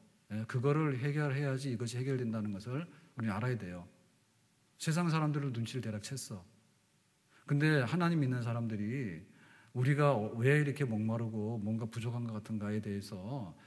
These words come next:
그 원인과 해결 방법에 대해서 이거는 하나님과의 관계이고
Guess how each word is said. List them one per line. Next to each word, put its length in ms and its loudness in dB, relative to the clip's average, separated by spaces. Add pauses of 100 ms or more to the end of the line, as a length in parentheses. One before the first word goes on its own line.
그 180 2
원인과 460 0
해결 320 0
방법에 380 -4
대해서 520 -4 (240)
이거는 440 0
하나님과의 580 0
관계이고 800 -2